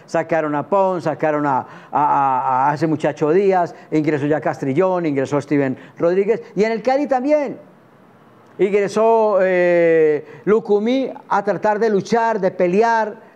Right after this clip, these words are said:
en el frente de ataque, a ver qué conseguía. Pero el Cali hoy no se le ve el contexto de juego, es cierto, y estamos reiterando el mismo comentario. Muchos jugadores por, por, por,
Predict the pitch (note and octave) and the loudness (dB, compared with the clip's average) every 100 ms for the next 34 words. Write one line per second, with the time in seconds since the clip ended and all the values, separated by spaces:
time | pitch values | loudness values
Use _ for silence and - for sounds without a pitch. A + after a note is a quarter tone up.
0 | _ - D#3+ E3 F#3 G3 G#3 - A3 A3+ | _ -4 -2 0 -2 0 0 0 -2 0
1 | G3+ F3+ F3 G#3 G3 F#3+ F#3 D#3 A#3 A#3+ | 0 0 0 -2 -2 -2 -2 0 2 2
2 | A3+ - - - - - - - - - | 0 -14 -20 -20 -20 -20 -20 -20 -20 -20
3 | - - - D#3+ D3+ - F#3 F#3 E3+ F#3 | -20 -14 -2 -2 -2 -2 0 2 2 0
4 | G3+ - - - E3 G3 G3+ F3+ E3 F3+ | -2 -10 -16 -4 -2 0 0 2 2 2
5 | F#3+ F3 G3 G3 F3 D3+ D#3 D3+ D3+ D3+ | -2 0 -2 0 0 2 2 2 0 0
6 | G3 G3 A#2+ - - D#3+ C#3+ F3 F#3+ E3+ | -2 0 -4 -6 -8 -6 -4 -2 -2 -2
7 | D#3 D#3 E3 F3+ F#3 F#3 D#3+ B2 F3+ F3 | 0 0 0 0 0 0 -2 -2 -2 -2
8 | C3 - - - - - - - C4 D#4 | -4 -8 -20 -20 -20 -20 -12 0 2 2
9 | D4 A#3+ F#3 F#3+ G#3+ G3+ F#3+ D3 - - | 2 2 2 0 0 -2 -2 -2 -4 -20
10 | - - - D#3+ D#3 D3+ C3+ | -20 -10 -2 0 0 -2 -4